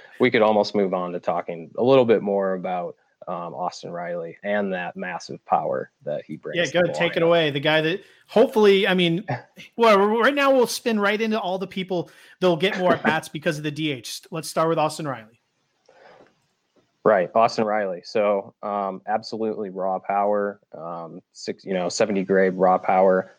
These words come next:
Speaker 1: His problem, along with of other raw power prospects, is his strikeout percentage. So he never really struggled with it much in the lower levels. Um, even in triple A, he didn't really have that, that bad of a K rate.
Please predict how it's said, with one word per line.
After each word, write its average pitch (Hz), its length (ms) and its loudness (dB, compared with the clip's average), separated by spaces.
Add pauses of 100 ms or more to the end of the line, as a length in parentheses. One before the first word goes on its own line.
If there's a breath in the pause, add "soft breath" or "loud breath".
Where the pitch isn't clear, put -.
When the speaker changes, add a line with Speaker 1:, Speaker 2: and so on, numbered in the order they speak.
Speaker 1:
His 147 240 2
problem, 101 640 2
along 101 380 4
with 98 200 0
of 85 160 -6
other 90 420 -4 (100)
raw 90 200 -4
power 87 320 -2
prospects, 82 720 -6
is 90 360 -6
his - 220 -10
strikeout 104 440 2
percentage. - 420 -10
So 92 320 0 (260 loud breath)
he - 80 2
never 180 220 6
really 143 200 6
struggled 113 480 2
with 95 180 -4
it - 140 -10
much 85 280 -18
in 95 80 -14
the 92 60 -12
lower 92 300 -8
levels. 90 640 -12
Um, 90 400 -10 (240)
even 135 220 4
in 131 120 4
triple 113 360 2
A, 120 220 6
he 92 120 -6
didn't 90 220 -4
really 87 220 -6
have 87 220 -8
that, 85 220 -10 (260)
that - 280 -4
bad 92 220 -4
of 87 100 -10
a - 40 -20
K 87 220 -6
rate. 80 240 -10